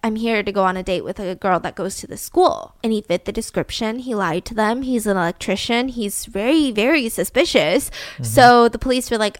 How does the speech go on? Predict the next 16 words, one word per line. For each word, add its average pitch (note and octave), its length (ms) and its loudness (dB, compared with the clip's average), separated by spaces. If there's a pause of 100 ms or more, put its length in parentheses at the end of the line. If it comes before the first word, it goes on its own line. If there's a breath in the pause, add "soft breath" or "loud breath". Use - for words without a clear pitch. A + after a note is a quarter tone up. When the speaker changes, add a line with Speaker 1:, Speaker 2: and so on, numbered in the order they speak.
Speaker 1:
"Okay, D#4+ 520 0
we're A#3+ 140 8
gonna E4+ 120 2
keep F#4 340 2
him E4+ 200 2
noted." D#4+ 460 6 (200 loud breath)
But F4 80 0
they G#4 80 6
couldn't A4 340 4
arrest G4+ 300 4
him C#4+ 160 2
because C#4+ 220 -2
he F4+ 80 2
has F4+ 120 2
no F4 240 0
evidence, B3 640 2